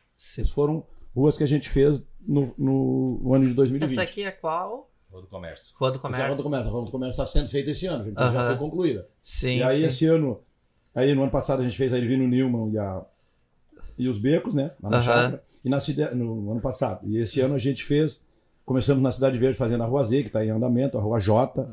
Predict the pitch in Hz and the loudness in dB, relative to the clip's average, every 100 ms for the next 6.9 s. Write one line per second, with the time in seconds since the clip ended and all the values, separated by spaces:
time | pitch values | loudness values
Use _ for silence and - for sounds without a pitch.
0 | 85 - - 101 120 123 104 120 135 - | -16 -18 2 6 8 8 6 4 2 -4
1 | _ 104 113 123 127 123 117 120 143 135 | _ 2 4 6 8 6 6 6 6 4
2 | - 107 113 135 131 120 120 139 - 101 | -2 2 4 4 4 4 4 2 -2 -2
3 | 107 101 - _ _ _ - 98 104 - | 0 0 -4 _ _ _ -2 0 2 0
4 | 107 101 98 85 87 98 107 127 165 - | 2 2 0 -2 -4 -2 2 4 2 -2
5 | _ 110 107 104 120 127 131 135 143 135 | _ -14 -12 2 6 6 6 8 8 10
6 | 139 135 - 139 143 151 135 120 95 | 8 6 4 6 8 6 6 4 2